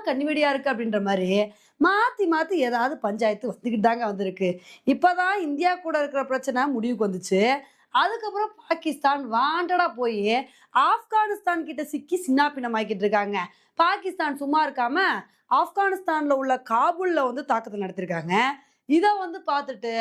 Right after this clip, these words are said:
ஆப்கானிஸ்தான், "நாங்க சும்மா இருக்க மாட்டோம், பாகிஸ்தானுக்கு ஒரு தரமான பதிலடி கொடுப்போம்" அப்படின்னு சொல்லிட்டு ஆப்கானிஸ்தான் திரும்ப பாகிஸ்தான் ராணுவ வீரர்கள் மேல பதில் தாக்குதல் வந்து நடத்திருக்காங்க. இதுல வந்து பாகிஸ்தான் வீரர்கள் ஐம்பத்தெட்டு பேர் உயிரிழந்திருக்காங்க.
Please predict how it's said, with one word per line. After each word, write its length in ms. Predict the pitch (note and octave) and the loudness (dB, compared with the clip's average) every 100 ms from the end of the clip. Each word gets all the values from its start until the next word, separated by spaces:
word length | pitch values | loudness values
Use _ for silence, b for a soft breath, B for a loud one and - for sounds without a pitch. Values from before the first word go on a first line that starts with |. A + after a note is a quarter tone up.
| A3+ A3 | 0 0
ஆப்கானிஸ்தான், 760 | C4 C4+ C#4+ B3 - A3+ B3 C4+ | 0 0 -4 -4 -2 0 0 -2
"நாங்க 460 | A3 G#3+ E4+ G#4 G#4 | 0 2 2 2 0
சும்மா 280 | E4 D#4+ E4 | 0 2 2
இருக்க 180 | D#4 | 0
மாட்டோம், 480 | B3+ A#3+ A#3 B3 A#3+ F#3 b b - | 0 0 2 2 2 -2 b b 0
பாகிஸ்தானுக்கு 920 | C#4 F4+ F4+ F#4+ F#4 D#4 C#4+ C#4+ C#4+ D#4 E4+ | 2 2 -2 -6 0 0 0 -2 0 2 2
ஒரு 180 | C4+ B3+ B3+ | 0 -2 2
தரமான 540 | C#4 D4 G4 G#4 G#4 G#4 | 0 2 2 2 2 2
பதிலடி 360 | D4 C#4+ E4 D#4+ C#4+ | 2 0 0 -4 -6
கொடுப்போம்" 340 | C4 B3 C#4+ | -8 0 0
அப்படின்னு 280 | B3 B3 G3+ | 0 -4 -8
சொல்லிட்டு 320 | F#3 E3+ F#3 G#3+ C4+ b b b | -8 -2 2 2 2 b b b
ஆப்கானிஸ்தான் 840 | D4 F4+ G4 F#4 D#4+ C#4 - C4 D#4+ E4 | 2 2 0 -4 -4 -4 -2 -2 -2 -4
திரும்ப 400 | - G4+ A#4+ A4 | 0 2 2 0
பாகிஸ்தான் 640 | - C4+ D#4+ F4 F4 D4 C4 | 0 0 -2 -6 -2 0 2
ராணுவ 320 | B3 C4 B3+ | 0 0 -2
வீரர்கள் 360 | A3+ A3 G#3+ G#3 | -2 -2 0 0
மேல 260 | G3 A3+ | 2 2
பதில் 300 | A#3 G#3 A#3+ | 2 0 2
தாக்குதல் 340 | A#3+ A3 G3+ F#3+ | 0 0 -4 -2
வந்து 140 | G3 | 0
நடத்திருக்காங்க. 480 | F#3 F#3 F3+ E3+ F3 A#3+ D4 b b b - | 0 -2 -2 0 2 2 0 b b b 0
இதுல 320 | C#4+ F#4+ F#4+ | 2 4 2
வந்து 240 | E4 D4+ D4+ | 0 -6 -4
பாகிஸ்தான் 640 | B3+ C#4+ - F4+ E4+ D4+ | -2 -2 -6 -2 0 0
வீரர்கள் 460 | C4 B3 A#3+ C4+ E4+ | 0 -2 0 0 0
ஐம்பத்தெட்டு 760 | - G#3 D4 G#4+ G#4+ F#4 F#4 D4+ | -2 0 2 2 2 -2 0 0
பேர் 220 | A#3+ D4+ | 2 2
உயிரிழந்திருக்காங்க. 720 | C#4+ C4 C4+ B3 A#3+ A#3 A3+ | 2 2 2 0 0 0 0